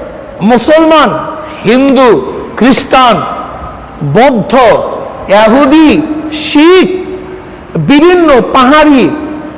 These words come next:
বিভিন্ন জাতি সংস্পৃশ-, সংস্পর্শে, সংমিশ্রণে এক ভিন্ন ভিন্ন সংস্কৃতি আছে। কোন সংস্কৃতি সবাই ব্যবহার করে,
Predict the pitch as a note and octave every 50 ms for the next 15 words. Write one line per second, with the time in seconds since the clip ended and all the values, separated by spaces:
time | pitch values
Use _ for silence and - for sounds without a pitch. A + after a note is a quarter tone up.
0 | - - - - D3 C#3 F#3 B3 B3 A#3 C#4+ D#4 D4+ C#4+ C#4 B3+ E3+ - - A3+
1 | A3 A3 B3 A3+ - - A3+ A#3 C4+ C4+ - - - - B3+ C4+ - - - A3+
2 | - - - A3 A#3+ C4 G#3+ - - - - C#4 A#3+ - - B3 G#3 E3 C3+ -
3 | - - - - - - - - - G#3+ A3 A3+ A3 B3 A3 - - - D#4+ D#4+
4 | D4+ B3 E3+ - - - - - - - - - - - - - - - - -
5 | - - - - - - - - A3+ F#3 - G3+ B3+ C4 C#4 C#4+ C4+ C4+ A#3+ -
6 | A#3 A#3 B3 C4 - - D#4+ C4 F#3+ A#3+ G#3+ G3+ F#3+ - - - F3 D3 - -
7 | - - - - - - - - - - - - - - - - C#4+ C#4+ C4+ -
8 | B3 B3 C#4 B3+ - - C#4+ A#3+ - - - B3+ C4 A#3+ A#3+ A3+ G#3+ A3+ A3+ G#3+
9 | - G#3+ G3+ G3